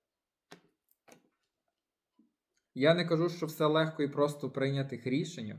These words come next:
але іншого варіанту в них немає. Вони або зараз їх приймають. От знаєте, коли вже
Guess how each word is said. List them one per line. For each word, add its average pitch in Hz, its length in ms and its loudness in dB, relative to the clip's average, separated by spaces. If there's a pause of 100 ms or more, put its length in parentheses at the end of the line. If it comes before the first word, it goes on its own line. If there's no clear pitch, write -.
(120)
але 123 240 0
іншого 151 400 -2
варіанту 127 400 -4
в 113 40 -12
них 113 240 -10
немає. 110 420 -10
Вони 147 220 -2
або 135 200 -2
зараз 127 340 -4
їх 117 140 -14
приймають. 120 520 -8 (380)
От 120 100 -12
знаєте, 151 300 -2
коли 131 240 0
вже 127 340 -2